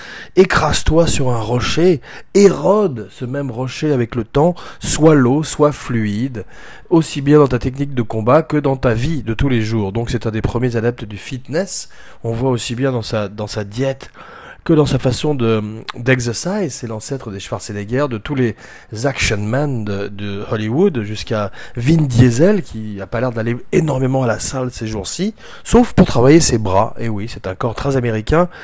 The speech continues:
avec un ventre un petit peu, euh, lourd, à la, comme Abracadapod d'ailleurs, et des gros bras.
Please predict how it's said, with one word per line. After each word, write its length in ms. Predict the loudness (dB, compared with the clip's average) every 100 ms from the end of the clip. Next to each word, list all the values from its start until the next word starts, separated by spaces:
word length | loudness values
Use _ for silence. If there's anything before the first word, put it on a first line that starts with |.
| -18 -8
avec 280 | 0 0 2
un 120 | 0
ventre 400 | 2 4 2 0
un 80 | -6
petit 180 | -6 -10
peu, 300 | -4 -2 0
euh, 300 | 0 -2 -2
lourd, 340 | 2 6 8 6
à 40 |
la, 160 | 2 4
comme 140 | 6
Abracadapod 600 | 8 6 6 4 4 4
d'ailleurs, 300 | 4 2 2
et 80 | 2
des 100 | -2
gros 280 | -2 0 0
bras. 360 | -2 -6 -8